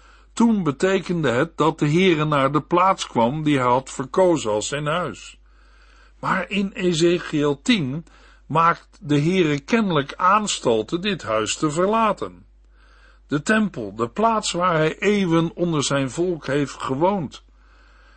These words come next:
Maar onder zo'n volk als het nu was geworden, kon en wilde de Heere niet langer wonen.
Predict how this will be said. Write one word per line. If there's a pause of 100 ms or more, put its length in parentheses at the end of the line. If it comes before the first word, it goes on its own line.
(240)
Maar
onder
zo'n
volk
als
het
nu
was
geworden,
kon
en
wilde
de
Heere
niet
langer
wonen.